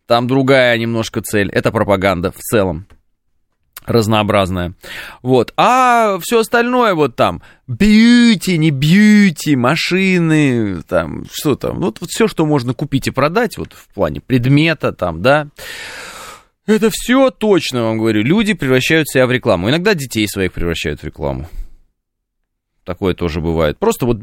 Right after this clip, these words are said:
вот, э, по сути, это, м, дорогой, э, вид,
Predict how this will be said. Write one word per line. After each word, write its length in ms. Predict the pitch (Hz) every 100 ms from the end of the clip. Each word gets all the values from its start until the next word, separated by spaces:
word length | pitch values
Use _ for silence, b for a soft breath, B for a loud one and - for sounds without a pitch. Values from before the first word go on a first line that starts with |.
| -
вот, 320 | 123 135 -
э, 180 | 127 127
по 180 | -
сути, 480 | 160 - 262 214 180 -
это, 460 | 175 - 170 147 - _ _ _ -
м, 160 | 123 -
дорогой, 720 | 120 160 170 165 196 156 123
э, 140 | - 123
вид, 600 | 113 160 240 - -